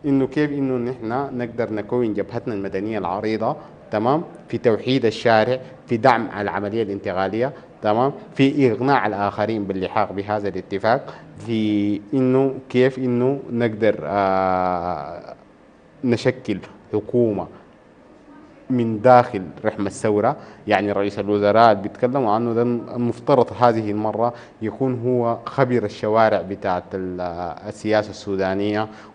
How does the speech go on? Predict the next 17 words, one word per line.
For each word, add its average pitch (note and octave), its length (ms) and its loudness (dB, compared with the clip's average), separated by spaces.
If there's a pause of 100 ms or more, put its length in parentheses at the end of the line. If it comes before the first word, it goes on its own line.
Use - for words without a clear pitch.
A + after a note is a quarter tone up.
(100)
هو G#2 840 6 (220)
جزء A#2+ 220 0
من G#2+ 180 -2
قوة G2+ 220 -2
الثورة A2 580 0 (320)
ومشهود A#2 1160 0
له B2 200 4
بتاريخه G#2+ 580 -2
النضالي، G2+ 600 2 (400)
تمام، A2+ 240 -2 (240)
عشان A2+ 220 -4
هو C3 160 0
بيقدر B2+ 360 -4
يتعامل A2 420 0
مع G2+ 180 -2
واقع F#2+ 400 -2
البلد. F#2 300 -4